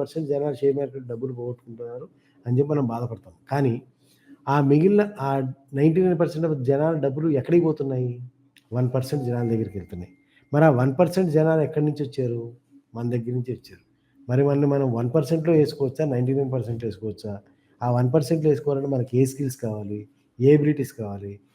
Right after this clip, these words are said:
ఏం చేయాలి? Share market is totally your emotions game, your mind game. ఆ మైండ్‌లో నీకు మనీ కావాలి, నీ మైండ్‌లో ప్రాస్పెరిటీ మైండ్సెట్ కావాలి,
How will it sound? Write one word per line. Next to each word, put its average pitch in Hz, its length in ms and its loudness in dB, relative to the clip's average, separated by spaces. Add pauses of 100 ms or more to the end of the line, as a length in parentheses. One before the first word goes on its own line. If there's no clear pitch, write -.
(180)
ఏం 147 200 8 (120)
చేయాలి? 107 420 2 (840)
Share 156 320 8
market 139 280 0
is 131 120 -2 (140)
totally 139 460 4
your 131 100 4
emotions 120 440 0 (120)
game, 101 180 -6 (480)
your 120 160 2 (140)
mind 127 240 6 (100)
game. 104 180 0 (380)
ఆ 127 100 0 (120)
మైండ్‌లో 151 300 4
నీకు 151 180 2
మనీ 131 280 4
కావాలి, 110 360 0
నీ 120 80 -4
మైండ్‌లో 135 340 -2
ప్రాస్పెరిటీ 147 400 -2
మైండ్సెట్ 131 380 -2
కావాలి, 95 360 -8